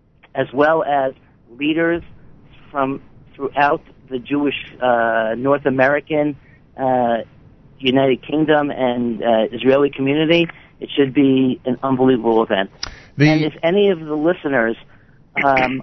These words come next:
Speaker 1: are, are leaders in their communities or are upcoming leaders in their communities, and they want to participate in this, they can just email us at Championsgate, uh, C H A M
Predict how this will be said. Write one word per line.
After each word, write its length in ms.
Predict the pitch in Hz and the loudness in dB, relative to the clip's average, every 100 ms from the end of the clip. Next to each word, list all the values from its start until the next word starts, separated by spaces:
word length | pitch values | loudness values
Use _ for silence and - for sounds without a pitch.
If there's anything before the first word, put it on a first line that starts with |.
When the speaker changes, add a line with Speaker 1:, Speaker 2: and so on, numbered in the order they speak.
| - | -2
Speaker 1:
are, 260 | 143 143 - | 0 0 0
are 140 | 139 | -2
leaders 420 | 143 160 190 196 175 | 0 -2 2 0 2
in 100 | 165 | 0
their 140 | 151 | 0
communities 680 | - 143 135 123 107 104 107 - | -2 -2 0 0 0 -2 -4 -2
or 480 | 135 123 120 117 - | 2 2 2 -2 -2
are 180 | 117 117 - | -2 -2 -4
upcoming 520 | 180 - 170 156 131 | -6 -4 -4 -2 -2
leaders 260 | 123 110 120 | -2 -2 -2
in 100 | 117 | -2
their 120 | 110 | -4
communities, 560 | 117 110 107 98 107 - - - - - | -4 -2 -2 -4 -6 -8 -20 -20 -20 -4
and 120 | 139 | 0
they 60 | 139 | 2
want 220 | 147 160 | 2 0
to 60 | 147 | -4
participate 600 | 127 156 156 170 180 175 | -6 -6 -6 -2 0 0
in 120 | 180 | 0
this, 180 | 180 180 - _ _ _ - | -2 -2 -14 _ _ _ -4
they 80 | 220 | -2
can 160 | 151 | 0
just 160 | 156 147 - | -2 -4 -4
email 460 | 170 185 160 135 120 | 0 2 4 2 2
us 200 | 113 113 - _ | 0 -2 -14 _
at 140 | 123 127 - - | -10 -10 -10 -4
Championsgate, 840 | 160 170 156 151 135 135 139 151 - _ _ _ _ _ _ - | -4 -2 -2 -4 -4 0 0 0 -10 _ _ _ _ _ _ -8
uh, 440 | 123 117 113 - - - - - - | -4 -2 -2 -6 -12 -20 -20 -18 -2
C 200 | 156 131 | 2 2
H 200 | 143 143 - | 2 -2 -2
A 220 | 139 147 | 0 2
M 420 | - 135 135 139 | 2 2 2 -2